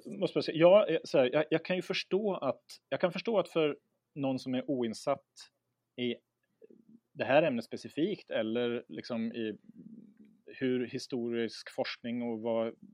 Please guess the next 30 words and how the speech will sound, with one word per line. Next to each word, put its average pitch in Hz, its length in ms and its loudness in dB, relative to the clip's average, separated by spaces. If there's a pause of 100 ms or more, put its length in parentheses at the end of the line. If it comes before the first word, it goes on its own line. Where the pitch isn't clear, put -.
(200)
vad 113 120 -2
det 120 40 -2
innebär 113 320 -4
att 113 100 -8
vara 113 100 -4
historiker 113 480 -6
och 95 40 -16
så 107 60 -12
vidare, 104 280 -6
v-, 104 280 -8
hu-, 110 180 -18 (360)
och - 80 -12
så 123 80 -4
här. 101 120 -2 (480)
Ehm, 113 320 2
då, 147 180 -6
då, 170 360 -10
då 170 300 -8
förstår 170 240 0
jag 151 60 8
att - 80 2
det 120 80 -8
kan 127 300 -4 (180)
framstå 143 460 0
som 110 340 -4 (960)
rimligt 131 960 0 (100)
att, - 500 -2 (500)
eh, 107 360 0 (1300)
någon, 117 340 0 (380)
ehm, 110 380 -6